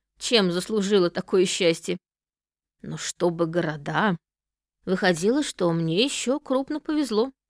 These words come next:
Мы с Арсом сейчас вполне могли сидеть на руинах поместья. Учитывая все это, Арсарван считал, что демоническому летающему коту в этом доме делать нечего. И да,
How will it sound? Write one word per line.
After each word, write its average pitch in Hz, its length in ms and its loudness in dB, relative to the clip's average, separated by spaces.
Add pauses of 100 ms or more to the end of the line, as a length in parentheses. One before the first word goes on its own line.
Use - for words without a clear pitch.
(100)
Мы 202 180 2
с - 140 -4
Арсом 226 400 -2
сейчас 185 540 0 (260)
вполне 226 600 2
могли 175 360 2
сидеть 170 580 -4 (240)
на 370 140 -2
руинах 190 380 4
поместья. 165 540 -4 (360)
Учитывая 180 420 0
все 180 200 -2
это, 180 340 0 (280)
Арсарван 226 460 0
считал, 320 440 0
что 190 300 -2
демоническому 190 920 0
летающему 190 640 0
коту 247 440 -2 (300)
в 185 80 -4
этом 294 420 2
доме 240 300 4
делать 208 400 2
нечего. 165 520 -4 (440)
И 190 220 2
да, 160 240 -4